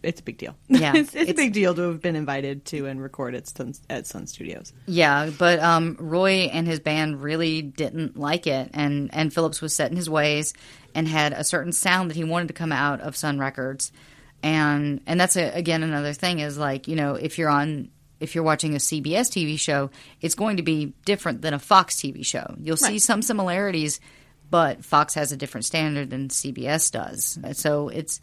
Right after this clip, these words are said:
Speaker 2: so Phillips had a very specific sound that he wanted coming out of Sun, and Roy and him didn't always have the same vision. And there was also disagreements with the band, which is, this is where you get into the hard stuff, is, like,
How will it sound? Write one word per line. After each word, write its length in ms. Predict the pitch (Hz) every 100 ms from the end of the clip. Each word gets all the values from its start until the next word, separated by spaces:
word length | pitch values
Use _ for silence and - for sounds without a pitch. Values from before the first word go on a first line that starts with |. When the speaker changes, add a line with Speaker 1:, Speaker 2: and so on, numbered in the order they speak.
| - 165
Speaker 2:
so 180 | 196 180
Phillips 280 | 202 175
had 140 | 185 160
a 120 | 160
very 360 | - 165 180 175
specific 800 | - 175 - - 175 170 165
sound 280 | - 156 143
that 60 | 131
he 80 | 147
wanted 280 | 143 135 127 - -
coming 380 | - 180 170
out 300 | 165 156 147 -
of 340 | 147 143 135 -
Sun, 420 | - 180 156 147 - - - - _
and 540 | 160 156 151 147 147 -
Roy 260 | 170 190 190
and 100 | 175
him 160 | 151
didn't 220 | 151 143
always 180 | 147 147
have 140 | 147 135
the 80 | 139
same 300 | 135 135 135
vision. 520 | 190 180 151 - - _ - - - _
And 400 | 160 156 147 139 -
there 140 | 170
was 120 | 170
also 280 | 190 185 170
disagreements 640 | 151 147 156 156 143 -
with 80 | 151 -
the 60 | -
band, 560 | 135 151 139 85 123 -
which 240 | - 151 151
is, 400 | 139 131 - - -
this 240 | 151 -
is 240 | 151 143
where 120 | - 151
you 140 | 147
get 160 | 139 139
into 280 | 139 143
the 80 | 135
hard 320 | 131 196 190
stuff, 280 | - 151 143
is, 140 | 147 147
like, 240 | 143